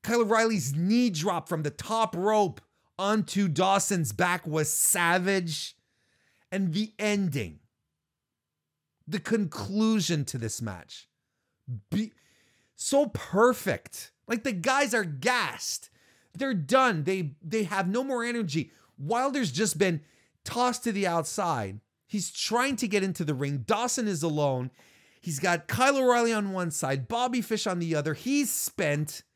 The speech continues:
They're setting up for the high-low. He looks at them both. He sees Wilder trying to get into the ring. Wilder can't. And Dawson just shrugs him off. And he looks at the Undisputed Era and he says, "Kiss my ass."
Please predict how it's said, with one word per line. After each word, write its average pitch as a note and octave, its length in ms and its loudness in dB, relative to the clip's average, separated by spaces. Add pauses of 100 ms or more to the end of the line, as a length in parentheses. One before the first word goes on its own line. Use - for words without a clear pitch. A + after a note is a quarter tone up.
(880)
They're C#4+ 180 -2
setting A#3 360 0
up G#3+ 140 -4
for G3+ 100 -4
the D#3 80 -2
high-low. D3 680 2 (220)
He G#3+ 120 0
looks C4 240 0
at A3+ 100 -2
them F3 160 0
both. D#3 380 0 (260)
He B3 180 -4
sees C#4+ 760 0 (300)
Wilder G#3+ 460 0
trying G#3+ 600 -4
to F#3 120 -2
get E3 200 -2
into D#3+ 240 -4
the C#3+ 80 -4
ring. D3 400 -8
Wilder C#4 480 0
can't. F3+ 640 -6 (960)
And E3 140 -6
Dawson A3 340 -2
just C#3 180 -2
shrugs G3+ 320 0
him E3 120 4
off. C#3+ 360 0 (480)
And B3 140 2
he B3 140 6
looks C4 340 4
at F3+ 120 -4
the F#3 80 0
Undisputed D3 420 0
Era C#3 120 0
and C#3+ 80 -2
he D3 40 -2
says, C#3+ 240 -8 (500)
"Kiss D4+ 400 2
my G#3+ 220 10
ass." F3+ 680 6